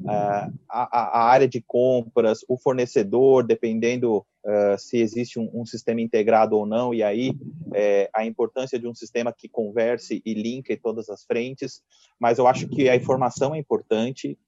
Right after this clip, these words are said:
e depois da informação, o controle dessa informação, então também existir K P Is, ah, que promovam um controle adequado, um monitoramento operacional,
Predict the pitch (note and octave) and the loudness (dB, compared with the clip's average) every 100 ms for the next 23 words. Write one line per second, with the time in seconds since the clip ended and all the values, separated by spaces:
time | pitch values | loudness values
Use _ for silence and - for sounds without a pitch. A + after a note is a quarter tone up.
0 | - A#2+ A#2+ A2+ D3 C#3+ C#3 C3+ B2+ A#2+ | -6 -2 0 2 0 2 -2 0 -2 -2
1 | A2 - A2+ G#2 F#2+ _ _ _ - A#2 | -6 0 0 0 -6 _ _ _ -8 -6
2 | A2+ D#3 C#3 A2+ D3 D#3+ D3+ A#2+ A#2 A#2 | -2 0 -2 0 2 4 4 0 0 -4
3 | A#2 G#2+ G#2 - A#2+ A2+ B2 A#2+ A#2 A#2 | -2 -2 -4 -4 -6 -6 -6 -4 -2 0
4 | A#2+ A#2+ A2+ A2+ A2 A2+ - B2+ A#2 B2+ | 0 -2 -4 -8 -8 -10 -10 -10 -10 -12
5 | - A#2 A2 A2+ A2 G#2 - - - - | -8 -2 0 2 0 -4 -8 -8 -8 -10
6 | - G2+ G2+ G2+ G2 F#2 - _ _ - | -4 0 2 2 2 0 -2 _ _ -8
7 | B2 - B2+ B2 A#2+ D3 D3+ C3 A#2+ A#2+ | -6 0 2 2 4 4 4 2 0 -4
8 | B2 B2 B2 A#2 - B2+ A#2+ A2+ G#2+ - | -6 -4 -4 -4 -2 0 2 2 2 2
9 | B2+ C#3 C3+ C#3 C#3+ - _ _ - B2 | 2 4 4 4 2 0 _ _ -8 -4
10 | B2+ B2+ C3 _ _ _ _ _ _ _ | 0 0 -2 _ _ _ _ _ _ _
11 | _ _ _ - B2+ A#2+ A#2 B2 A2+ A#2 | _ _ _ -2 2 2 2 -4 -2 0
12 | A2 G2+ A#2+ B2 A#2+ | 0 2 2 2 0